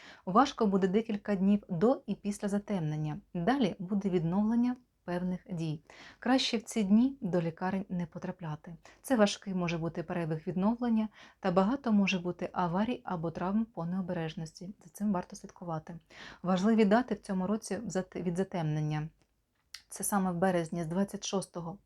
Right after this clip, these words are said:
по друге квітня. Це як аварійні дати, обережно за кермом та вночі. Можливе замикання, конфлікти з сусідами та дивіться за дітьми, коло вікон та коло ліфтів. Друга сторіночка, друзі.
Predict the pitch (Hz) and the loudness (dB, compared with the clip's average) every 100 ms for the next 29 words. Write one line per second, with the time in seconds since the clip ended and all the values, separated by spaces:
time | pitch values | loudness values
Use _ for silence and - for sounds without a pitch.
0 | _ 220 180 170 175 196 196 196 202 208 | _ -2 0 0 0 0 0 -2 -4 -8
1 | - - - - 214 208 208 - 196 208 | -8 -20 -20 -2 4 4 2 -2 2 6
2 | 202 160 151 156 - - 180 156 170 170 | 6 4 0 -2 -6 -6 -2 0 0 0
3 | 180 226 196 175 180 165 185 214 202 175 | -2 -2 -2 -4 -4 -2 -2 -2 -2 -4
4 | 165 - 160 196 - - - 185 180 175 | -6 -6 -6 -6 -10 -20 -8 0 2 4
5 | 220 254 311 185 196 190 - 180 160 156 | 4 2 -2 0 2 2 0 -4 -2 0
6 | 156 175 - - - 190 175 180 175 - | -2 -4 -12 -20 -6 -2 -2 -2 -2 -4
7 | 196 170 - 208 220 226 240 - 170 170 | -8 -6 -4 -2 0 0 -2 -4 -4 -2
8 | 165 208 - 233 - 170 175 156 165 160 | -2 -4 -6 -14 -10 -2 -2 0 -6 -6
9 | 202 233 - - 180 170 160 156 156 - | -4 -4 -8 -6 -4 -2 -2 -4 -6 -6
10 | 254 - - - - - 196 226 - 208 | -8 -10 -20 -20 -20 -4 -2 -2 -2 -2
11 | 214 233 - 180 196 - 170 156 - - | 0 -2 -6 -6 -6 -6 -8 -8 -10 -20
12 | - - _ _ _ - - - 196 185 | -20 -20 _ _ _ -10 -8 -6 -4 -2
13 | 180 202 - 214 220 240 - 240 247 247 | 0 -2 0 2 2 0 -4 -6 -4 -2
14 | 269 | 0